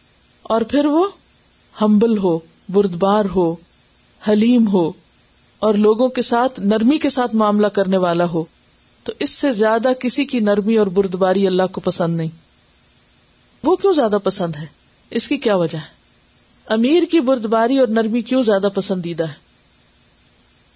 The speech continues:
اس کے لیے زیادہ مشکل ہے ایسا کرنا، کیونکہ ایک شخص جس کو اتھارٹی مل جائے،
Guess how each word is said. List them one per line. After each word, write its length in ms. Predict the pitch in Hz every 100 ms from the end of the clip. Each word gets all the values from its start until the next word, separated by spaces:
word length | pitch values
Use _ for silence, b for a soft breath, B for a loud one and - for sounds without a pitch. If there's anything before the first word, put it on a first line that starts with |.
| _
اس 180 | 240 -
کے 120 | 262
لیے 140 | 247 233
زیادہ 280 | 214 214
مشکل 420 | 220 208 - 240 214
ہے 60 |
ایسا 220 | 185 -
کرنا، 280 | 175 180 180 175 _ _ _ _ _ _ _ _
کیونکہ 260 | - 220 214
ایک 180 | 214 214
شخص 260 | 262 254
جس 140 | 226 -
کو 100 | 226
اتھارٹی 440 | 220 214 262 311
مل 200 | 262 214
جائے، 300 | 190 180 214